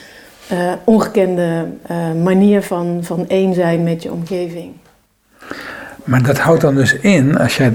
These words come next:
Speaker 2: dat, dat zo v-, vertelt, Peter, dat, ehm, voor een opsteller, de mensen die, die wij met z'n vieren opleiden,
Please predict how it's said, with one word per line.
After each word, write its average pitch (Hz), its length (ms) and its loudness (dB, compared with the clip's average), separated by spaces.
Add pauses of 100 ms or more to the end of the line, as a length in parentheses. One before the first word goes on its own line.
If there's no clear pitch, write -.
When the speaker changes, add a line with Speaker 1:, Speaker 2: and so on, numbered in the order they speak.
(140)
Speaker 2:
dat, 117 260 2 (200)
dat 104 240 2
zo 110 260 2
v-, 92 100 -2 (1000)
vertelt, 156 460 0
Peter, 110 420 0
dat, 110 300 -2 (680)
ehm, 117 540 2 (460)
voor 139 260 0
een 117 180 2
opsteller, 110 640 0 (1160)
de 123 80 -2
mensen 123 420 0
die, 104 160 -2 (1500)
die 151 140 2
wij 123 120 2
met 110 140 -2
z'n - 80 0
vieren 110 260 2
opleiden, 117 720 0